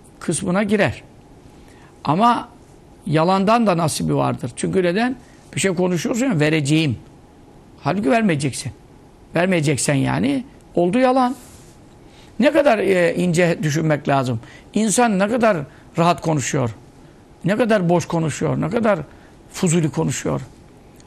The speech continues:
Estaizu billah. "Ma yelfizu min kavlin illa ledeyhi rakibun atid." İnsan ağzından ne söz atsa dışarı, yani şimdi büyükler diyorlar ya,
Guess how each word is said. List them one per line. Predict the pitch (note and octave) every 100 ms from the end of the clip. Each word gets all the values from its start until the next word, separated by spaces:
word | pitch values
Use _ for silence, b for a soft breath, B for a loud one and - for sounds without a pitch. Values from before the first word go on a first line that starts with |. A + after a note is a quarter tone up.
| - - - -
Estaizu | - D#3+ D#3+ D3
billah. | D3+
"Ma | D#3 G#3 A3+
yelfizu | G3+ E3+ F3 F#3
min | F3 D#3+
kavlin | E3+ D#3+ D#3 A#2+ B B - -
illa | F#3 F3+
ledeyhi | E3 D#3+ D3+ D#3 D3+
rakibun | D3 A#2+ D#3+ D3 D3+
atid." | D3 D3 A#3 F3+ - - - - - - - B B B B
İnsan | F#3 F#3+ A3+
ağzından | G#3+ G#3 G3+ G#3 A3 G#3
ne | A3
söz | G#3 G#3
atsa | F#3+ F3+ - F#3
dışarı, | F3+ E3+ F3 C4+ - - - - - - -
yani | A#2 C3
şimdi | B2+ - - - - - - - - - - - - - - - - - - - -
büyükler | D#3+ D#3 - F3+ E3
diyorlar | F3 G3 C#4
ya, | C4 D3